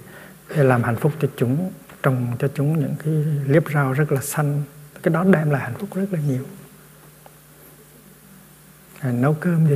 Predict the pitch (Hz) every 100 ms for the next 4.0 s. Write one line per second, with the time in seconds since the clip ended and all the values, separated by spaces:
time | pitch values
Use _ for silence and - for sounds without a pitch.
0 | 139 127 135 180 - - - 139 - 135
1 | 117 120 120 - - - - - - -
2 | - - - 151 127 123 117 117 120 -
3 | - - - - - - - - 143 123